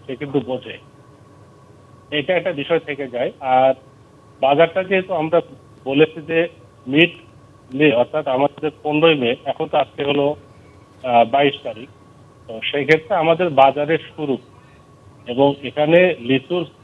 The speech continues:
সেলফ লাইফ, অর্থাৎ এটার সংরক্ষণ কাল কিন্তু খুব বেশি না,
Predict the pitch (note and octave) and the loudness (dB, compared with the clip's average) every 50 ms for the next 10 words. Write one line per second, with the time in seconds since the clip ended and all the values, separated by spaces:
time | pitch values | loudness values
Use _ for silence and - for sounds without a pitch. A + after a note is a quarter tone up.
0 | - - - D#3 E3 E3 - D#3 C#3+ - G#3 F3+ E2+ - - - A2 - - D3 | -10 -4 -2 -2 -2 -2 -4 -6 -8 -6 -6 -6 -6 -8 -12 -18 -20 -12 -8 -6
1 | D3 D3 D3 - B2+ A#2+ - C#3+ C#3+ C3+ - - C3+ - C#3 C3+ C#3 C#3+ - D#3+ | -6 -6 -8 -12 -16 -10 -8 -6 -6 -6 -6 -4 -4 0 2 2 2 2 0 -8
2 | D#3 C#3+ - C#3+ C#3 B2+ - C#3+ C#3 C#3 - - C#3+ B2+ A2+ C#3 C#3 - - B2 | -6 -2 -2 -2 -2 -2 -4 -8 -12 -12 -12 -14 -12 -8 -6 -6 -6 -6 -8 -10
3 | A2 - | -10 -12